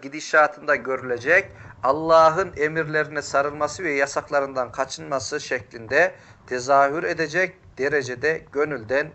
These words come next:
inanmasıdır. Evet, Allah Azze ve Celle'nin emirlerine sarılmamız ve yasaklarından da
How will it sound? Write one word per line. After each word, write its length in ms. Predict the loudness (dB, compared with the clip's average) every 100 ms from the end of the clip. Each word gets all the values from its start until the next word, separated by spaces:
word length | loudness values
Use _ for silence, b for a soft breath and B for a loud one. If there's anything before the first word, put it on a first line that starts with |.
| -12
inanmasıdır. 840 | -6 -6 -4 -6 -8 -14 -16 -20 -20 b b b b b
Evet, 240 | 0 0 -2 _ -6
Allah 260 | -2 4 4
Azze 220 | 4 -2
ve 80 | -4
Celle'nin 600 | -6 -4 -4 -4 -6 -6
emirlerine 800 | -6 -6 -4 -2 -2 -2 -6 -8 -14 b b b b
sarılmamız 920 | -14 0 2 2 -2 -4 -4 -8 -12 -8
ve 80 | -4
yasaklarından 920 | -4 -4 -6 -4 -4 -4 -2 0 0
da 240 | -2 -4